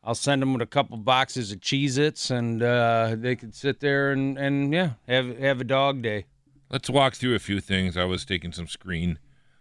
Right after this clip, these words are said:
Speaker 2: screen prints as this thing was unfolding late in the week here, and it was, uh, Thursday morning when the Bay, Dade, Miami-Dade County, uh, declared a state of emergency regard-,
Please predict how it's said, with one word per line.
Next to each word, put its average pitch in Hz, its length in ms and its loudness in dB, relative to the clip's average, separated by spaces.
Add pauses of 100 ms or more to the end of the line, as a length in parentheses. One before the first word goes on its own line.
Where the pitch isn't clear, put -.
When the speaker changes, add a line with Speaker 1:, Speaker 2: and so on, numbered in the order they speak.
(120)
Speaker 2:
screen 113 400 0
prints 90 340 -2
as 82 280 -2
this 85 160 -6
thing 85 140 -2
was 80 180 -4
unfolding 85 560 -4
late 82 160 -4
in 78 60 -10
the 82 60 -10
week 90 300 -4
here, 82 320 -4 (500)
and 87 280 -2
it - 20 -4
was, 85 260 -2
uh, 80 120 -2
Thursday 139 440 2
morning 95 500 2
when 82 200 -2
the 78 100 -2
Bay, 87 400 -2 (220)
Dade, 98 380 2 (140)
Miami-Dade 87 760 -2
County, 120 560 2 (420)
uh, 92 680 0
declared 92 480 -4
a 87 40 -2
state 92 280 -2
of 87 100 -4
emergency 107 800 0
regard-, 85 480 -4